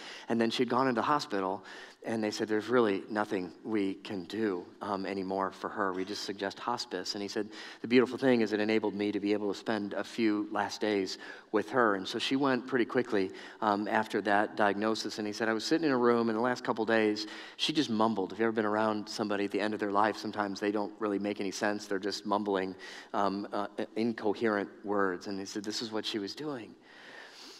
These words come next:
And he said, so she's mumbling, and I'm just talking to her and praying for her and encouraging her. "I love you, Mom." And,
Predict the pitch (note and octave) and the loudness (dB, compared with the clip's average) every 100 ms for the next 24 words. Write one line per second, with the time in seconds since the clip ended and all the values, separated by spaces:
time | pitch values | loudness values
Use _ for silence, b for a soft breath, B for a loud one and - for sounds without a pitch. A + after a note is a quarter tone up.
0 | B B - D3 C3+ C3 D3 D#3 D3+ C#3+ | B B 2 8 8 8 6 8 6 8
1 | C3 D#3+ C#3+ C#3 C#3 C#3 C3+ B2+ C#3 C3+ | 6 6 8 8 8 8 8 6 4 4
2 | C3 B2 B2 B2 B2 A#2 A#2 A#2+ B2 A#2+ | 4 4 2 2 2 2 0 4 4 4
3 | A2+ A#2+ A#2 A#2+ A#2+ A#2+ A#2+ A#2+ A#2+ A#2 | 4 4 4 0 0 0 0 -2 2 4
4 | A#2 A#2+ A#2 | 4 2 2